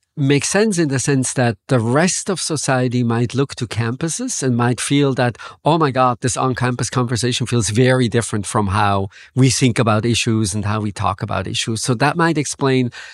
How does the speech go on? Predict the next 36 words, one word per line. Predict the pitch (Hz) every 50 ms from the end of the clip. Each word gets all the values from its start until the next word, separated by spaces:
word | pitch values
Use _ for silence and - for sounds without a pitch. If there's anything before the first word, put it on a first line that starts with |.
| - - -
why | 135 131 127 127
the | 127 123
conversation | - - 143 131 123 127 - - 131 127 - - 123
between | 120 - 113 - - - 143 139 143 139
the | 127 127
campus | - - 123 123 120 117 117 - 120 113 - - - -
and | 143 123 110 104 - -
the | - 117
rest | 101 101 117 123 135 - - - -
of | 127 -
the | - 123
world | 104 107 110 104 98 98 -
has | 101 95 95 -
gotten | - 113 104 98 - - 110 104 104 - - - - - - _ _
more | - 135 131 139 143 127
fraught, | - - - 123 113 113 113 110 113 110 - -
more | - 127 131 131 123
difficult, | 101 - 127 117 - - 107 - 113 110 107 107 101 -
more | 117 110 107 107
controversial. | 101 - 104 104 104 - - 110 98 - 95 98 107 - - - 104 - - _ - - - - - - - - - _ _ _ _ _
I | - 151 185
don't | 240 247 226
think | 233 240 220 - 175
it | 147 - _ _ _ _
does | - 151 156 135
a | 151 110 -
great | 131 143 143 -
job | - 139 127 127 127
explaining | - 139 117 - - - 139 135 131 131 131 127 117 104
why | 113 117 117 123 123
the | 113 110
conversation | - - 123 113 113 120 110 - 117 110 - - 117 107 _ -
on | - 117 131 151 170 180
campus | 160 - 123 107 101 95 98 - 110 - -
has | 95 95 - -
become | - 120 - - 113 107 98 95 95 -